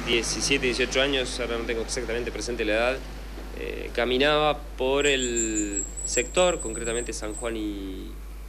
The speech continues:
y Alvarado, siendo sorprendida sobre el costado de la calle, eh,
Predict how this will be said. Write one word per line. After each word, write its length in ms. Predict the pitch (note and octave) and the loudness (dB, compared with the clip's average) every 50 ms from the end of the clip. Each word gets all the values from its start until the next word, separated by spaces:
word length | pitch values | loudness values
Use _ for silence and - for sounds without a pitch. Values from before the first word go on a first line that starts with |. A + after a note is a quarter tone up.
| - - | -8 -6
y 80 | G2 | -4
Alvarado, 580 | G2 G2 G2 G#2+ A#2+ C3+ C3+ C3+ C#3+ D3+ D#3+ F3 F3 - - - - - - - - - - - - - - - - - - - - - - | -2 0 0 2 4 4 4 4 4 2 0 0 -4 -10 -12 -12 -12 -12 -12 -12 -12 -12 -12 -12 -12 -12 -12 -12 -12 -12 -12 -12 -12 -8 -4
siendo 280 | - - D#3 D#3+ F3 F3 | 0 4 4 6 6 6
sorprendida 600 | D#3+ D#3+ - D3 D3 D3 D#3 E3+ D#3 B2+ A#2 A2+ | 4 2 2 2 2 4 4 6 4 4 4 0
sobre 560 | - - - D#3 D#3+ D#3+ C#3+ A#2+ G#2+ G#2+ G#2+ - - | -2 0 2 4 6 6 6 4 4 2 2 0 -2
el 680 | - F#2+ G#2+ G#2 G2 G2+ G2+ G2 G2 G2 F#2+ F#2+ G2 - | -4 -2 -2 -2 -2 -2 -4 -4 -4 -4 -4 -6 -6 -4
costado 420 | - A2+ A2 - - C#3 C3+ C3+ | -6 -6 -4 0 2 4 4 6
de 100 | C3 B2 | 4 4
la 140 | A#2 A2+ A2 | 4 2 2
calle, 520 | A#2+ B2 B2 - - C3+ B2+ B2 A#2+ A#2 A2+ - - - - - - - | 0 0 0 0 2 4 4 4 2 0 -2 -6 -12 -12 -12 -12 -12 -10
eh, 640 | - A2+ G#2+ G#2 G2+ G2+ G2+ G2 G2 F#2+ F#2+ F#2 F#2 | -8 -8 -6 -6 -6 -6 -6 -8 -8 -8 -8 -8 -10